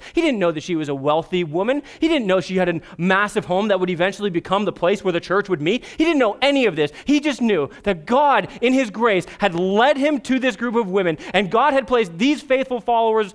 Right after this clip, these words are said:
in front of him. Did you notice what it says here about Lydia? That she was a God-fearer? She was like Cornelius. She was a Gentile who believed in the Jewish God, but hadn't converted fully to Judaism.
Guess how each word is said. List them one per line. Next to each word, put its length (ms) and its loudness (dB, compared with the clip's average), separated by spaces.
in 400 0
front 300 -2
of 100 -2
him. 160 0
Did 160 -8
you 60 -2
notice 260 0
what 80 -8
it 80 -6
says 240 -2
here 100 -6
about 240 0
Lydia? 320 0
That 140 -4
she 160 -4
was 120 -4
a 120 0
God-fearer? 840 -4
She 140 -8
was 120 -4
like 140 0
Cornelius. 600 2
She 100 -6
was 120 -2
a 60 2
Gentile 760 0
who 260 0
believed 580 2
in 300 0
the 80 2
Jewish 420 -2
God, 460 2
but 100 2
hadn't 320 0
converted 640 0
fully 320 -2
to 100 -2
Judaism. 720 0